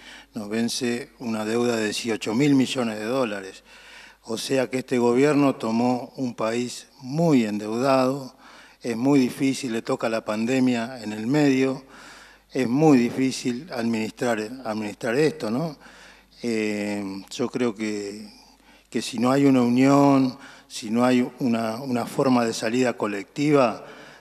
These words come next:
que de esta, de esta salida se, se salga con un solo partido político, lo veo muy difícil en lo personal,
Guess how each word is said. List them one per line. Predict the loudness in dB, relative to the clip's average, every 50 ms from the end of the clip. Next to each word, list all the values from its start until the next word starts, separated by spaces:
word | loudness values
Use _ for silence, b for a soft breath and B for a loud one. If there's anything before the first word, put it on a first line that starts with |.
| B _ _
que | -6 -4
de | -2 -2
esta, | -4 -4 -6 -8 -8 -8 -8
de | -8 -8
esta | -8 -6 -8 -8 -6
salida | -6 -4 -2 0 0 0
se, | -2 -4 -6 -6 -6 -6 -8 -8 -10 -14 -16 -16 -16
se | -16 -14 -14 -12
salga | -6 -4 -4 -2 -2 -2 -2
con | -2 -2 -2
un | 0 -2 -4 -6 -8 -10 -12 -12 -14 -14
solo | -12 -6 -4 -2 -2 0 0
partido | -2 -4 -2 0 0 0 0
político, | 0 -2 -4 -4 -4 -4 -4 -4 -4 -2
lo | -2 -2 -4
veo | -4 -4 -4 -4
muy | 0 2 4 4 4
difícil | 2 0 -4 -6 -6 -6 -6 -8 -10 -8
en | -8 -8
lo | -8 -8
personal, | -10 -10 -10 -10 -10 -8 -6 -4 -4 -4 -4 -6 -10